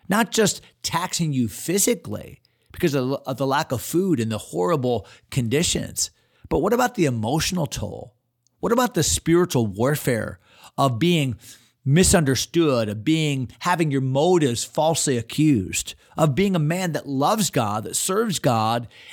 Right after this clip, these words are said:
and yet it seems as if you are all on your own? The Bible says in verse number sixteen, when Jeremiah was entered into the dungeon, into the cabins, and Jeremiah had remained there many days.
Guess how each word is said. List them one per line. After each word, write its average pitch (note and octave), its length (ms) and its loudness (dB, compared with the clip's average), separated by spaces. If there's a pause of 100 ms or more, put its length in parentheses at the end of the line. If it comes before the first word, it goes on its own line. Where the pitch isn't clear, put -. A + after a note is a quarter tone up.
and D#3 140 2
yet D#3+ 180 4
it - 80 -6
seems G3+ 400 0
as D3 260 0
if F3+ 200 -2
you D3+ 100 0
are C3+ 240 0
all D3+ 480 0
on C3 320 0
your B2+ 240 0
own? A2 440 -2 (540)
The C3+ 100 2
Bible E3 220 6
says D#3 220 4
in C#3 80 2
verse D3 240 0
number C3 380 0
sixteen, D3+ 680 0 (420)
when C#3+ 220 4
Jeremiah D3+ 500 4
was D3 160 2 (100)
entered E3+ 420 2
into D3 220 0
the A#2 120 0
dungeon, B2 640 0 (440)
into F3 180 6
the B2+ 100 2
cabins, C#3+ 540 2
and B2+ 160 -2
Jeremiah D#3 440 2
had C#3+ 220 2
remained C#3 540 2
there C3+ 240 4
many D3+ 800 2 (140)
days. A#2+ 840 2